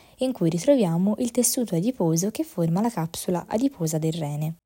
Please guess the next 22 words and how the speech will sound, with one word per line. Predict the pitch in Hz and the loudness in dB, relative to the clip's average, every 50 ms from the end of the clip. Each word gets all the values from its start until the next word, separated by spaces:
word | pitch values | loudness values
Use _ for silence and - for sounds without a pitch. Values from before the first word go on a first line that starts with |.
| _ _ - | _ _ -14
In | 247 269 | -14 -12
particolare, | 262 - 214 196 - - 180 - - 196 190 180 170 170 175 185 196 202 | -10 -8 -10 -10 -8 -10 -10 -4 -2 -2 0 0 0 0 -2 0 0 0
la | 208 202 | -2 -2
fascia | - - 247 262 262 - - 196 175 | -2 -2 -2 -2 -2 0 0 0 2
retrorenale | 175 190 208 208 208 196 185 175 180 180 180 175 170 170 170 196 214 | 2 2 2 2 2 2 2 2 2 2 0 0 0 2 2 2 2
è | - 254 | 2 0
detta | 269 247 214 175 170 - - 208 | 0 0 0 -2 -2 0 0 0
anche | 190 180 185 190 - | 2 0 0 -2 -2
fascia | - - 196 180 170 - - - | -4 -2 -2 -2 -2 -2 -2 -2
di | 180 185 180 175 | 0 0 -2 -2
Zuckerkandl | 180 185 175 175 170 - 175 170 170 - 185 175 175 180 185 190 - - - - - - | -2 -2 -2 -2 0 -2 -2 -2 -4 -4 -4 -2 0 0 -2 -2 -4 -8 -18 -20 -14 -6
e | - 180 | -2 0
aderisce | 175 175 208 240 240 208 196 - - - 247 254 | 2 4 4 4 4 4 2 2 0 2 2 0
alla | - - 247 262 269 | 2 0 0 0 0
fascia | - - 190 175 165 - - 170 | 2 2 2 2 2 0 -2 -2
dei | 170 175 | 0 0
muscoli | 185 202 196 180 - - - 170 160 | 2 2 2 2 0 -2 -4 -2 -2
quadrato | 160 - 185 180 190 185 180 - | -2 0 0 2 2 2 0 0
dell'ombio | 190 233 294 285 208 170 165 165 175 | 0 0 0 2 2 2 2 2 0
e | 175 | 0
grande | 180 - 170 170 165 170 170 | 0 0 0 2 2 0 0
psoas, | 170 - - - 165 160 156 165 165 - | -2 -2 -2 -2 -2 -2 -2 -2 -2 -2